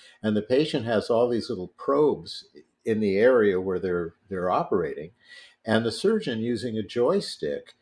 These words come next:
is actually directing these probes and never actually touching the patient. But to your point, Peter, about less damage,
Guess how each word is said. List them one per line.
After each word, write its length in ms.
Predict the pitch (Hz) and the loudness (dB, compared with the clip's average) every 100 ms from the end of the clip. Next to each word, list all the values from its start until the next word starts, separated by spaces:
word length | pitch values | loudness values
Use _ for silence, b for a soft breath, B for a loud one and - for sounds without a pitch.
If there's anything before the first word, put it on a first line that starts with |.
| _ _ | _ _
is 240 | 127 117 | -2 2
actually 400 | 127 131 - 123 | 4 4 2 -4
directing 680 | 101 110 104 139 - 107 101 | -2 -2 2 2 0 -4 -2
these 240 | 107 113 | -2 -4
probes 640 | - 127 160 - - - - _ _ _ - | -6 -2 0 -2 -6 -14 -20 _ _ _ -2
and 320 | 120 113 110 - | 2 2 0 -2
never 360 | 123 151 131 | 2 4 4
actually 460 | 123 135 - 117 110 | 4 2 -2 -4 -6
touching 640 | - 143 143 127 107 98 - | -2 -2 -2 -4 -6 -8 -12
the 80 | - | -14
patient. 500 | - 127 143 143 90 | -4 0 0 -2 -6
But 140 | - 107 | -6 -6
to 100 | 127 | -4
your 140 | 123 | -4
point, 420 | 113 _ 170 185 185 | -4 _ -6 -4 -4
Peter, 320 | 135 110 101 | -4 -2 -2
about 320 | 90 101 95 | -2 -2 0
less 240 | 104 101 - | -2 -4 -4
damage, 600 | 113 131 131 80 - | -2 -2 -4 -6 -10